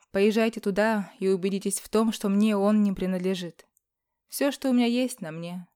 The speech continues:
Все остальное осталось от батюшки, а дом принадлежит матушке. Делайте, что вам угодно, но у меня нет никакого дворца».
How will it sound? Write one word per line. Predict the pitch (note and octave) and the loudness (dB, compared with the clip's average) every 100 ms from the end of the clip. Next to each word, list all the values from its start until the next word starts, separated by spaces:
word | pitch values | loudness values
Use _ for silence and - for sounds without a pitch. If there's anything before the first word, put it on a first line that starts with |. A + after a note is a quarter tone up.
| _ _ _ _ _ | _ _ _ _ _
Все | - B3+ | 0 4
остальное | A#3+ A#3 A3 A#3+ C4 | 2 2 2 4 4
осталось | - G3 - G3 G3 | 0 -4 -2 -2 -2
от | - - E3 | -4 -8 -2
батюшки, | G#3 A3+ G3+ - F3+ F3+ F3+ - | -2 -2 -4 -8 -10 -12 -14 -12
а | E3+ | -8
дом | F3+ A3+ A3+ | 0 0 0
принадлежит | - F#3 F3 F3 G3 G3+ | -2 -6 -4 -4 -4 -4
матушке. | F3 D#3 D3+ - - F#3 _ _ _ _ _ _ | -8 -8 -14 -14 -18 -20 _ _ _ _ _ _
Делайте, | F#3 G3+ G#3+ G3+ F#3 | -4 2 2 0 -6
что | - | -6
вам | F3+ F3 | -6 -4
угодно, | F3 F3+ A#3+ G#3 E3 F3 - - | -6 -2 -2 -2 -8 -14 -16 -6
но | F#3+ G3+ | 0 2
у | |
меня | G3+ G#3 A3 | 4 4 4
нет | G#3 A3+ | 2 2
никакого | G#3+ F3+ D#3+ F#3 F#3+ | -2 -6 -6 -2 -2
дворца». | E3+ E3+ - - | -4 -8 -10 -12